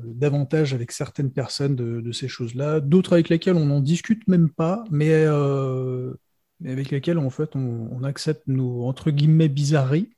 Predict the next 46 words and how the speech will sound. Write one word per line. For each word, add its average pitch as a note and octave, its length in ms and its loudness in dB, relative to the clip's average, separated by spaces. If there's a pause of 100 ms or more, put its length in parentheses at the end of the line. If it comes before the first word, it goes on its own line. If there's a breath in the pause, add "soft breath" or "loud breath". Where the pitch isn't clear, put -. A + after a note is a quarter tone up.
(680 soft breath)
C'est-à-dire, D#3 260 4
en D#3+ 100 6
discutant, E3 560 2
on C#3 120 -2
sait F#3 260 0
qu'il - 120 -4
y - 20 6
a D3+ 40 6
des D3 120 2
moments D#3 480 2
où B2+ 180 -4
on B2 40 -6
va C#3 160 0
être, D3 280 -4
euh, B2 440 -2
en D3 80 -2
fulgurance D#3 640 2
de C#3 100 0
pensée, C#3 580 -2
en B2 120 -2
fulgurance B2+ 640 -2
de B2 120 0
blague, A#2+ 480 -4
de, A#2 340 -10
de, A#2 200 -12 (440)
et D3+ 160 -6
des, B2+ 420 -6
des C#3 140 -4
choses F3 240 -2
comme D#3 180 0
ça D#3+ 120 0
pour C#3 160 -4
lesquelles D3+ 240 0
on B2 260 -2
va A#2 140 -8
savoir D3+ 460 0
que, A#2+ 300 -4 (340 soft breath)
ok, D3 200 2 (440 soft breath)
là, C3+ 140 0
en E3+ 100 6
ce - 120 -4
moment, F3 520 4 (420 soft breath)
t'es D3+ 140 0
en D3+ 180 2
mode, D#3+ 300 4
euh, B2+ 680 -4